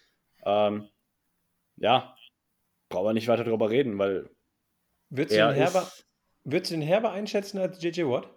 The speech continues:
Speaker 2: wenn
Speaker 1: ja
Speaker 2: der
Speaker 1: kein
Speaker 2: fehlt?
Speaker 1: Verlust, hat er nicht mitgespielt.
Speaker 2: Ja gut, im Vergleich zu Woche eins, ja, bin ich d'accord mit, ja, okay. Mhm.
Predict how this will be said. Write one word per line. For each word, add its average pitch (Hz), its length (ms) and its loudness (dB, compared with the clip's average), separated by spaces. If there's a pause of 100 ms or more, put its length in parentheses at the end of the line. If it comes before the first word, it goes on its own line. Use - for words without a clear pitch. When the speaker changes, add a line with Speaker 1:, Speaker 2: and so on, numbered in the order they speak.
(120)
Speaker 2:
wenn 120 100 -4
Speaker 1:
ja 123 60 -2
Speaker 2:
der 131 80 4
Speaker 1:
kein 143 80 2
Speaker 2:
fehlt? 131 100 2
Speaker 1:
Verlust, 147 340 2
hat 117 100 4
er 113 80 4
nicht 113 120 -2
mitgespielt. 107 640 -6 (1080)
Speaker 2:
Ja 120 120 -2
gut, 117 100 -4
im 104 100 -8
Vergleich 117 340 -4
zu 113 120 -10
Woche 107 240 -6
eins, 127 420 -12 (600)
ja, 107 200 -6 (200)
bin 120 120 -6
ich 117 100 -6
d'accord 110 320 -8
mit, 87 160 -18
ja, 113 180 -10
okay. 107 180 -20 (140)
Mhm. 135 200 -12